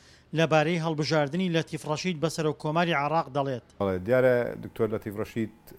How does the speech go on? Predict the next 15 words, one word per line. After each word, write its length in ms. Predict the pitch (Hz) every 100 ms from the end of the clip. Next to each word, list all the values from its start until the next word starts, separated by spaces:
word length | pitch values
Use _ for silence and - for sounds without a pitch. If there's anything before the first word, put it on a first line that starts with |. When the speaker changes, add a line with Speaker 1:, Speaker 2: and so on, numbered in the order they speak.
| - 101
Speaker 2:
هەمومانە 320 | 104 101 98
زانین 380 | 90 95 98 90 87 92
کە، 160 | - 92
ئێ، 80 | 87 - 76 - 104 98 95 92 90 92 101 - 113
کەسایەتیەکی 800 | - 92 104 98 90 98 - 95 90 90 - - 104 92
دیاری 380 | 107 98 92 90 - 92
هەرێمی 280 | 95 98 90
کوردستانە 580 | - 85 - 92 85 90 - - - - - _ -
و 120 | 98 98 95 95 92
ل-، 220 | 92 95 92 98 95 98 104
بەڵام 260 | 107 101
وەکو 180 | 104 -
ئینتیمای 340 | 110 - 104 101
سیاسی 400 | - 98 90 107
هەمیشە 380 | 90 95 92 107